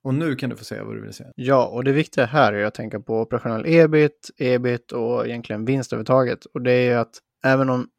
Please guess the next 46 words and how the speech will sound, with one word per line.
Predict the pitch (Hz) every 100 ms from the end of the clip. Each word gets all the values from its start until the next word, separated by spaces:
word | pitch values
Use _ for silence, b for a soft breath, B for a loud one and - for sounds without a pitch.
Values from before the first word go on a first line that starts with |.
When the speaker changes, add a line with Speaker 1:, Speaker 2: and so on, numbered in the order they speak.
| _
Speaker 2:
net | 131 127 131 - _ _ -
sales | - - 127 123 123 131
eller | 117
nettoomsätt-, | 113 117 - 117 113 - 113 _ -
eller | 117
nettoomsättningen | 117 - 120 117 123 - 113 113
är | 127 117 113 113 - 180
på | - 113
två | -
komma | 113 120
en | 151 160
miljard, | 151 139 135 127
så | 131 131
är | 127 123
ju, | 117 117 113 - -
så | -
försvinner, | 120 120 143 147 123 117
kommer | - 156 170 143
ju |
de | 117
här | 113 110 104 123
aktiverade | - 120 117 110
arbete | 113 110 113 -
för | 120
egen | 110 113
räkning, | 120 127 139 113 113 _ -
eh, | 123
Speaker 1:
Mm. | 110 120 104 101 - _ _
Speaker 2:
följer | - 117 110
med | 104 104
ner. | 143 165 - -
Och | -
i | 131
och | 156
med | 135
att | -
Speaker 1:
Och | -
som | 117
sagt, | 110 113
det |
är | 123
hundra | - _ _
procent | - 113 -
marginal | 107 104 110 110 107
på | -
dem, | -